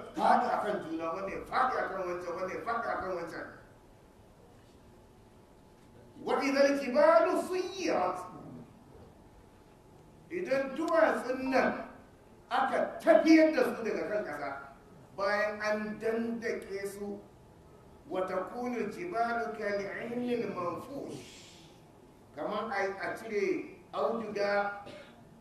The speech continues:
a cire guriyar, a barta, a yi kaɗarta, a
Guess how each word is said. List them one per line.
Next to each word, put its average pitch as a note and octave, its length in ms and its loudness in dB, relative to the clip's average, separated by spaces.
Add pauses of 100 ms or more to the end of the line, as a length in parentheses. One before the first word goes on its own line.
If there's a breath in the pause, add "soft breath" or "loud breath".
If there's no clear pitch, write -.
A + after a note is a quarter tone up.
(260)
a D#3+ 200 -4
cire G#3 460 -2
guriyar, E3 560 0 (800)
a F3+ 260 -6
barta, A3 720 0
a F#3 160 -2
yi G#3+ 240 -2
kaɗarta, G#3 920 0
a - 180 -2